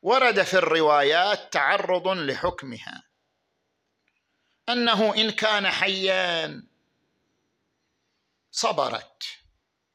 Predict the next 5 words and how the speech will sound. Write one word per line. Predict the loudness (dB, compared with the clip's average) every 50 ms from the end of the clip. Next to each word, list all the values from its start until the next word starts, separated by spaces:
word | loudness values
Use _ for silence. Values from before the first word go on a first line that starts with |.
| _ _ _ _ -20 _ _ _ _ _ _ _ _ _ _ _
وإن | 0 0 2 4 4 4 4 4
لم | 4 2 2 4
يعرف | 2 4 6 6 4 4 2 0 0 -2
أنه | -2 -2 -2 0 0 0 0 0 0 0 0
حي | 0 0 0 0 0 0 0